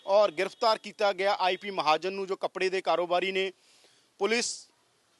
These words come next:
ਇਨਵੈਸਟੀਗੇਸ਼ਨ ਕਰ ਰਹੀ ਹੈ ਕਿ ਇਹ ਪੈਸਾ ਕਿੱਥੋਂ ਆਇਆ। ਐਨਫੋਰਸਮੈਂਟ ਡਾਇਰੈਕਟੋਰੇਟ ਦੀ ਰੇਡ ਤੋਂ ਬਾਅਦ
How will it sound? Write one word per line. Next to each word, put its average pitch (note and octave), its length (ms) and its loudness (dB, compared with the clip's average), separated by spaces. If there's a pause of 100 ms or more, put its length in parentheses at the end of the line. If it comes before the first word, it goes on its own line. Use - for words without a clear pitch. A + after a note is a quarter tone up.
(140)
ਇਨਵੈਸਟੀਗੇਸ਼ਨ G3 600 0
ਕਰ G#3 200 0
ਰਹੀ G3+ 140 -2
ਹੈ A#3 40 4
ਕਿ A#3+ 140 -8
ਇਹ A#3 80 -2
ਪੈਸਾ G3+ 360 -2
ਕਿੱਥੋਂ G#3+ 420 -4
ਆਇਆ। E3 180 4
ਐਨਫੋਰਸਮੈਂਟ F#3 560 -6
ਡਾਇਰੈਕਟੋਰੇਟ F#3+ 480 -4
ਦੀ G3 140 -10
ਰੇਡ E3+ 180 0
ਤੋਂ F#3 180 -8
ਬਾਅਦ F3+ 540 2